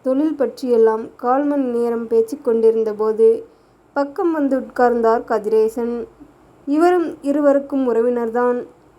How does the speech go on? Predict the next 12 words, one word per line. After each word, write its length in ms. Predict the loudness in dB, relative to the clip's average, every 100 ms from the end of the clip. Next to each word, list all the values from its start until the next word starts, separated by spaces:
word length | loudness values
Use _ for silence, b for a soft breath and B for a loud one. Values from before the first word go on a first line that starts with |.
| _ 0
"வாப்பா 380 | 0 2 -2 0
கதிரேசா, 580 | -2 0 -2 0 -2
நல்லா 380 | 0 0 0 0
இருக்கியா? 460 | 0 -2 0 0 -2
உங்க 260 | -4 -2 0
வீட்டுல 560 | 0 -2 0 0 0 0
எல்லோரும் 680 | 0 2 2 2 -2 0
வந்திருக்காங்க 640 | 0 0 0 0 0 0
தானே? 460 | 0 0 -2 -4 -8 -18 -8
எங்க, 480 | -4 -2 -2 -2 -6 -6
உன் 400 | 0 2 2 0
பொண்ணு 320 | 0 2 0